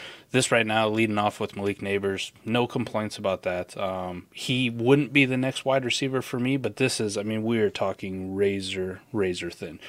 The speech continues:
This comes down to personal preference. It's gonna come down to landing spot, you know, how they test at the combine, you know, what you're hearing about him in the pre-draft process. That's gonna be real important. But these next three guys that he has listed,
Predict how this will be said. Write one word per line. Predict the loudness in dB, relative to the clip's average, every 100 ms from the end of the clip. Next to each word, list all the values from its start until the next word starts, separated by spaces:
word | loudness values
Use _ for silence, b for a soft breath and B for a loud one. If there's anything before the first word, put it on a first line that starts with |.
| B B B
This | 0 2
comes | 2 2
down | 2 0
to | 0
personal | -2 0 0 -4
preference. | 0 0 0 -4 -6
It's | -8 -8
gonna | -8
come | -6 -4
down | -2 -4
to | -4
landing | 0 2 2 0
spot, | -2 2 4 2 0 -6 B B B
you | -8
know, | -6
how | -2 -2
they | -2
test | -2 0 0 -2
at |
the | -10
combine, | -4 0 2 4 4 4 0 -4 -8
you | -8
know, | -8 -8 -8
what | -4 0 0 0
you're | -2
hearing | -2 -2
about | -2 0 0
him | -4
in |
the | -10
pre-draft | -4 -2 0 2 0 0
process. | -2 -2 -2 -4 -4 -4
That's | 2 2 2
gonna | -2
be | -2 -2
real | -2 -2
important. | -4 -6 -8 -8
But | -8 -2
these | -2 0
next | -2 -4 -4
three | -4
guys | 0 0 0
that | -2
he | 0
has | -2 -2
listed, | -4 -6 -12